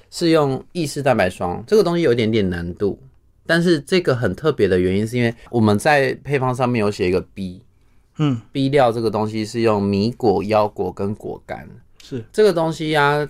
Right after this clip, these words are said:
Speaker 1: 大家过年如果有剩很多那种腰果，都可以把它放进去。
Speaker 2: 嗯。
Speaker 1: 然后它就是用乳酪去成型，用蛋白霜去当空气，把全部东西都包在一起。这个也是做完拿来冰起来就可以了。
Speaker 2: 嗯。
Speaker 1: 那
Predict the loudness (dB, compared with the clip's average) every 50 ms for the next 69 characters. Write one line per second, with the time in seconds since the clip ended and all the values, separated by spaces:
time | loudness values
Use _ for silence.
0 | -8 -16 _ -2 -2 0 0 0 -2 -2 0 2 2 2 2 2 0 2 2 4
1 | 4 4 2 0 -4 -6 -4 -4 -2 -2 -2 -2 0 0 0 0 0 -2 -2 -2
2 | -2 0 0 2 2 0 -2 -4 -10 -14 -14 -14 -10 _ -4 -4 -2 -2 -2 -4
3 | -2 -4 -8 -10 -10 -8 -8 -8 -8 -8 -10 -12 -12 -14 -16 -16 -16 -16 -20 _
4 | _ -4 -4 -2 -2 -4 -8 -6 -2 0 0 2 2 0 0 -2 -4 -6 -6 -4
5 | -2 -2 -2 0 0 0 0 0 0 0 0 -2 0 0 2 2 2 2 2 -2
6 | -6 -10 -8 -8 -8 -8 -8 -8 -10 -10 -10 -10 -10 -10 -14 -16 -18 -20 _ _
7 | _ _ _ _ -6 -2 -2 -2 0 0 0 2 2 0 0 0 -2 -4 -4 -6
8 | -6 -4 -4 -4 -4 -6 -6 -4 -4 -4 -4 -6 -8 -10 -12 -12 -14 _ _ _
9 | _ -2 -2 -2 -2 -4 -4 -2 0 0 0 0 0 -2 -2 -2 -2 -2 -2 -2
10 | -2 -4 -6 -6 -8 -12 -16 -20 -20 -20 _ _ _ _ _ _ _ _ -4 -2
11 | 0 2 2 2 2 2 2 2 2 0 -2 -4 0 2 2 4 4 4 2 0
12 | 0 -2 -2 -2 -4 -4 -4 -6 -8 -8 -8 -10 -12 -8 _ -4 -2 -2 -2 -2
13 | -2 -4 -2 -2 -4 -6 -6 -8 -10 -10 -10 -12 -14 -16 -18 -16 -6 -2 -2 -2
14 | -2 -4 -8 _ _ _ _ 0 0 0